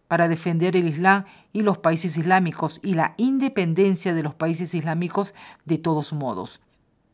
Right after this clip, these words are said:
Nuestro programa es el programa del Islam y la unión de los países islámicos".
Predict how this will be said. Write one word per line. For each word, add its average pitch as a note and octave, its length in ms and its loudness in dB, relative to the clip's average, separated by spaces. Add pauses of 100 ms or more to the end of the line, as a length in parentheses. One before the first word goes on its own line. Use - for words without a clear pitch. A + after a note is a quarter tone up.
(120)
Nuestro D#3 280 -6
programa F3+ 540 0 (260)
es F#3 240 0
el G#3 100 2
programa F#3 500 4
del D#3+ 180 -2
Islam G3+ 440 0
y F#3 140 -2
la D3+ 160 0
unión F3+ 480 0
de B3 100 -2
los A3 140 -2
países D3 600 -4
islámicos". - 880 -8